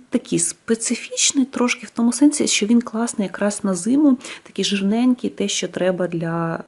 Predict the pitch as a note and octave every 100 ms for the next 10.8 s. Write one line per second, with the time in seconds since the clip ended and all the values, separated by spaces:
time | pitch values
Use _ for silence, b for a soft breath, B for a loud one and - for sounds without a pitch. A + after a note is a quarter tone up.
0 | - F#3 F#3 D4+ E4+ - - A#3 - G3
1 | A#3 C4 C4 G3+ A3+ A3+ G#3+ - G#3+ -
2 | G3 G3+ F#3+ - E3+ A3 - G3+ F3+ F3+
3 | F3 F3 - E3+ F#3 F#3 E3 F#3+ - F3
4 | - - F3+ F3 E3+ B B B F#3 E3+
5 | C#4+ E4+ - - F#3 G3 G#3+ - G3 A#3
6 | B3 G3 F#3 G3+ G3+ F#3 F#3+ F#3 F3+ F3+
7 | F#3 D#4 - - A#3 A3 G#3+ - G#3 G3+
8 | F3 F3 G3 F#3+ E3+ E3+ F3 E3 E3+ C#4
9 | - F3 E3+ F3 F3+ F3+ F3+ F3+ - E3+
10 | E3+ E3+ F3 - E3+ E3+ D#3+